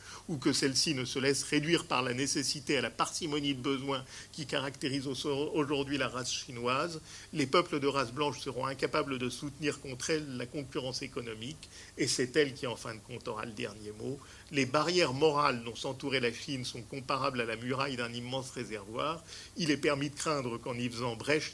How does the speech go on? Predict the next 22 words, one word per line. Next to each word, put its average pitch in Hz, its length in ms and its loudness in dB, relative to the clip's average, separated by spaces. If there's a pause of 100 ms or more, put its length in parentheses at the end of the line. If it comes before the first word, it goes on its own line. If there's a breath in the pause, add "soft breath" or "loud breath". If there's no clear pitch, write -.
les 139 100 -6
nations 123 280 -4
occidentales - 680 -4
n'aient 120 240 -4
elles-mêmes 131 400 -2
frayé 120 380 -4
la 113 80 0
voie 120 280 -4 (340 loud breath)
au 151 120 4
torrent 139 380 4
qu'il 135 260 -8
ne 127 80 -2
leur 127 200 -4
sera 135 200 -2
plus 160 180 -4
possible 135 460 0
d'endiguer. 131 560 2 (460 loud breath)
Euh, 147 420 12
je 170 140 8
vous 160 160 8
laisse 190 220 12
réfléchir, 180 1000 6